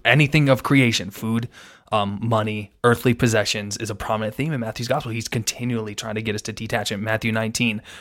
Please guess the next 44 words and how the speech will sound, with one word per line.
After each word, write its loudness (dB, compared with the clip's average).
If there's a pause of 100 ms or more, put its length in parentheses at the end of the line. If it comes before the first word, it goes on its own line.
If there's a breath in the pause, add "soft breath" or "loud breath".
(120 loud breath)
rich 4
young 6
ruler 4
comes 2
to -4
Jesus, -4
says, 0
"Teacher, 4
what 6
good 10
deed 6
must 4
I 8
do 4
to 2
have -2
eternal -4
life?" -10 (460 loud breath)
Um, -2
Jesus -2
says, 0
"Why 6
ask 2
me 4
about 4
what 0
is -2
good?" -2 (340 soft breath)
He -4
replied, 4
"There's 4
only 4
one 6
who 2
is 0
good. -2
But -10
to -8
answer 2
your 4
question, 2
if -8
you -4
want 2